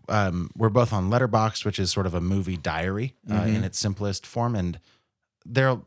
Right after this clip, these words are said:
Speaker 1: I'll be, like, trying to see if I've, I've gone through and checked movies if I've watched them or not.
Speaker 2: Yeah.
Speaker 1: And some are like, "I know this is a good enough movie that I saw as a kid, but, like, should I count it as seeing it?" And I will just say I haven't seen it.
Speaker 2: Yeah.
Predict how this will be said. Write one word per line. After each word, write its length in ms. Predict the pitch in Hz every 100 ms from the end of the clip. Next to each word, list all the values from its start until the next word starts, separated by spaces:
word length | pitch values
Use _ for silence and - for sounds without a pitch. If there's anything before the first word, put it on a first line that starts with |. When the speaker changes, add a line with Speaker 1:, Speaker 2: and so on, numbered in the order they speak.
| _ _ -
Speaker 1:
I'll 160 | - 117
be, 100 | 117
like, 140 | 104
trying 180 | - 123
to 60 | 107
see 180 | - 110
if 100 | 104
I've, 180 | 95 -
I've 200 | - 107
gone 240 | 98 110 101
through 100 | 101
and 160 | 95 90
checked 300 | - 92 -
movies 300 | 90 95 98
if 80 | 85
I've 160 | 80
watched 300 | 80 90 -
them 120 | 120
or 60 | 120
not. 220 | 127 143
Speaker 2:
Yeah. 220 | - 98 80 98
Speaker 1:
And 140 | 123
some 180 | - 160
are 60 | 175
like, 180 | 139 -
"I 80 | 113
know 200 | 107 113
this 180 | 131 143
is 120 | 135
a 40 | 110
good 220 | 87 101
enough 260 | 107 95
movie 320 | 92 92 107 117
that 140 | 92
I 60 | 85
saw 240 | - 101
as 80 | 104
a 60 | 80
kid, 260 | - 101
but, 80 | 98
like, 140 | 90
should 200 | - -
I 80 | 92
count 420 | 85 - 92 107 -
it 160 | - -
as 200 | 95 95
seeing 280 | - 104 123
it?" 120 | 143
And 280 | 104 101 90 _ _ -
I 200 | 98 95
will 180 | 98
just 160 | 98 92
say 100 | 95
I 40 | 82
haven't 200 | 85 78
seen 180 | 80 71
it. 120 | 67
Speaker 2:
Yeah. 200 | - 95